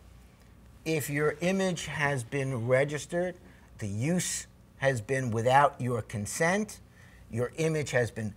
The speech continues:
stolen, appropriated, scanned, any other word you like,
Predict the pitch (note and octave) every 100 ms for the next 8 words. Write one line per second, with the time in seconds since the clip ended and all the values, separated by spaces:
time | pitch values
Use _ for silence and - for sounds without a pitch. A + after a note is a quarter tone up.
0 | - - - - D#3+ E3 D#3+ D#3+ D#3+ D#3
1 | - - - - E3 D#3 D#3+ D3+ D3+ C#3+
2 | C#3 B2+ - - - - E3+ D#3 D3+ D3
3 | D3 C#3+ - - - - F3+ E3+ D#3+ D3
4 | C#3 C3+ C3 A#2+ B2 A2 G#2